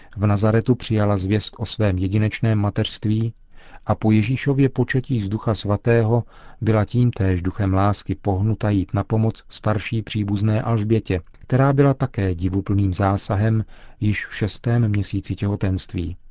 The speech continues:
Mladá Maria, která ve svém lůně nosí Ježíše, zapomíná na sebe a jde na pomoc bližnímu, je nádhernou ikonou církve,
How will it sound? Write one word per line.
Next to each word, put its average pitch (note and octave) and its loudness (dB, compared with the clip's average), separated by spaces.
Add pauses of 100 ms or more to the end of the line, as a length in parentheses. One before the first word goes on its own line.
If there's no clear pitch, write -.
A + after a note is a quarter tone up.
(140)
Mladá C3 4
Maria, C3+ 4
která G#2+ 0
ve G#2 2
svém A2 2
lůně A2+ 4
nosí G2+ -2
Ježíše, G2+ -2 (520)
zapomíná A2 4
na G#2+ 2
sebe G#2+ 0 (100)
a G#2+ 2
jde G2+ 2
na G2+ 0
pomoc A2 0
bližnímu, G2+ 2 (340)
je G#2 2
nádhernou C3+ 2
ikonou A2 0
církve, A2+ 0